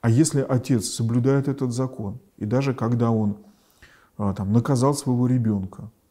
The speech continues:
ну, несправедливо наказал, придет вечером и попросит прощения, вот тогда ребенок будет знать, что закон, о котором говорит отец,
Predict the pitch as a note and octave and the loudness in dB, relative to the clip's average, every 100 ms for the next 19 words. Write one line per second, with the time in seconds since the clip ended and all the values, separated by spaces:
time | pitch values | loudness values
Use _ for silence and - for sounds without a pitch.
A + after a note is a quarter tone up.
0 | _ _ - A#2 B2+ - C3 C#3 B2 A#2 | _ _ -4 -2 -2 0 2 2 2 2
1 | G2+ G2+ G#2 G#2 G2+ F#2+ A#2+ C3+ A2 F#2+ | 0 -4 -4 -6 -8 -6 -4 -2 -2 -4
2 | - _ _ - _ B2 A2 G#2+ - F#2+ | -10 _ _ -20 _ 0 2 2 0 -8
3 | A2+ - - - C#3+ - D3+ D3 C#3+ - | -8 -6 -6 -4 -4 -6 -6 -4 -4 -6
4 | A2+ C#3+ C#3 _ _ _ _ _ _ _ | -8 -8 -12 _ _ _ _ _ _ _
5 | _ _ _ - B2 G#2+ - A#2+ C3 A2 | _ _ _ -6 -4 0 2 4 6 4
6 | G#2 G#2+ G3 F#3 - - - - A#2 C3 | 4 4 2 2 -4 -14 -20 -14 0 2
7 | F3+ D#3+ C#3+ A#2 - - - - A#2 A#2 | 4 2 0 -2 -2 -10 -8 0 2 4
8 | B2 D3 B2 F#2 G2+ G2+ G#2+ G2+ G2+ G#2+ | 4 4 6 4 0 -2 0 0 2 2
9 | A2+ G#2 G#2 G2+ F3 G#3+ | 2 0 -4 -4 -2 -2